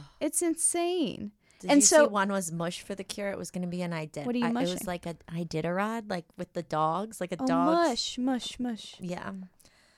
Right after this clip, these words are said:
Speaker 2: Yeah.
Speaker 1: Everything
Speaker 2: She
Speaker 1: for the
Speaker 2: sued,
Speaker 1: cure.
Speaker 2: they sued
Speaker 1: Okay.
Speaker 2: him.
Speaker 1: But, bitch, if you're talking about for the cure, this is where we go into the fucking
Speaker 2: <laughs>
Speaker 1: statistics of what actually is being spent in your organization.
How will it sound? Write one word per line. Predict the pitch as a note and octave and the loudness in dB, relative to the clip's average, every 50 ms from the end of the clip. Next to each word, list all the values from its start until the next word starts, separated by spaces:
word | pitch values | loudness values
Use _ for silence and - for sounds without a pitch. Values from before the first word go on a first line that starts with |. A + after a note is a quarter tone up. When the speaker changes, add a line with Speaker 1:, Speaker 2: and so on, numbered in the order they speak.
| _ _ _ _ _ _ _ _ - | _ _ _ _ _ _ _ _ -8
Speaker 2:
Yeah. | - - - G3 - - G#3 G3+ G3+ | -6 -6 -4 -4 -6 -8 -10 -6 -2
Speaker 1:
Everything | - B3+ C#4+ F4+ F#4+ F4+ - C4+ A3 | -2 0 2 2 2 2 2 0 -2
Speaker 2:
She | G3+ | 0
Speaker 1:
for | G3+ - G3+ F#3 | 0 0 0 2
the | - | 0
Speaker 2:
sued, | F#3 - | 0 -2
Speaker 1:
cure. | - A3 F3+ - G#3+ - | -4 -4 -4 -4 -4 -2
Speaker 2:
they | G#3+ G3 | 0 2
sued | - - | 2 2
Speaker 1:
Okay. | - D4+ G#3 F#3 | 4 2 2 2
Speaker 2:
him. | - - - _ _ - - - _ _ _ - | 0 -4 -8 _ _ -20 -20 -20 _ _ _ 0
Speaker 1:
But, | A#3 A3+ - - | 0 2 2 2
bitch, | C4+ D4+ D4 - - - | 2 2 2 0 -2 -2
if | - A3+ - | -2 -2 0
you're | A#3+ A#3 - | -2 -4 -4
talking | - - B3 C4+ D4 - D4 C4+ | 0 2 2 2 4 2 2 2
about | A#3 A3+ A3 G3 | 4 4 4 4
for | - - A#3 G#3+ | 2 -2 -4 -2
the | G#3+ G#3 | -2 -4
cure, | - - - C#4+ E4 D4 G#3 G3 G#3+ B3 - _ - | -6 -4 -2 0 2 2 2 2 0 -2 -4 _ 0
this | - D4+ - - | 0 2 2 2
is | C#4 A#3+ | 0 2
where | A#3+ B3 B3+ C4 | 4 6 6 6
we | C4 C4 | 6 4
go | G#3+ B3 A#3+ C4+ C4+ | 2 2 4 4 2
into | C4+ B3+ B3+ - C4+ | 2 0 -2 -2 -2
the | A3+ A3+ | -4 -4
fucking | - B3 A#3 - A#3+ A3 | -2 -2 0 2 2 2
Speaker 2:
<laughs> | F#4 - | 2 2
Speaker 1:
statistics | - A3 - - D4 D4+ - - B3+ A#3 - - | 0 -2 -2 -2 -2 -2 -2 -2 -2 -2 -2 -4
of | - A#3 G#3+ G#3+ | -4 -4 -4 -2
what | G#3+ A3 A3+ A#3 A3+ - - | 0 2 4 4 4 4 2
actually | F#3+ G#3 A3 - - - B3 A#3 | 2 0 0 0 -2 -2 0 0
is | A#3+ A3 | 0 0
being | - - A3+ G#3+ G#3 | 0 -2 -2 -2 -2
spent | - - - - A3+ A#3 B3 A#3+ - | -2 -4 -2 -2 0 0 0 -2 -2
in | A3+ A3 | -2 -2
your | G#3+ G#3 F#3 - | -2 -2 -2 0
organization. | G3+ G#3+ G#3+ G#3+ G#3+ G3+ F#3+ - G#3 A#3 C#4 - - G3+ F#3 F#3+ | -2 -2 -2 -2 -2 -4 -2 -2 -2 -2 -2 -4 -4 -4 -4 -4